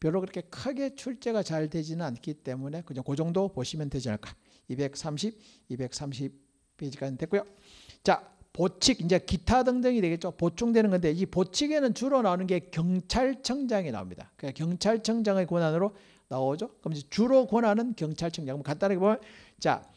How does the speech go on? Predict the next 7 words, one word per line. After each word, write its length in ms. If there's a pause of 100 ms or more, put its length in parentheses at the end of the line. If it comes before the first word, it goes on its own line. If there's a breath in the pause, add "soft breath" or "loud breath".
(180 soft breath)
백삼십칠 1000
조, 220
삼십칠 1700
조 100
이, 220 (240)
이백삼십사 720
페이지입니다. 560